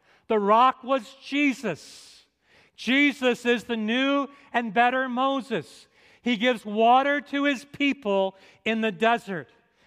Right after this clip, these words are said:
So if you are in a desert, in a dry and desolate place, if you're wandering about in the desert,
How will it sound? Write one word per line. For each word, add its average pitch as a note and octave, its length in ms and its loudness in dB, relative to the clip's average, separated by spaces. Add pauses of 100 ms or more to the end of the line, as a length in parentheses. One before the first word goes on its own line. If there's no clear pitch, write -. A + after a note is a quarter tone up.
(140)
So A#3+ 260 0
if A#3 100 -6
you A#3 180 -2
are B3 440 4
in B3+ 200 -6
a C4 100 -4
desert, G#3+ 680 -2 (480)
in G#3+ 100 -2
a A3+ 80 0
dry A#3+ 680 2 (260)
and A3 220 -8
desolate B3 680 0
place, A3+ 720 -4 (220)
if A3 200 -4
you're A#3 140 0
wandering B3 680 0
about A3+ 480 0 (240)
in A3+ 140 -2
the A3+ 120 -2
desert, F#3+ 580 -2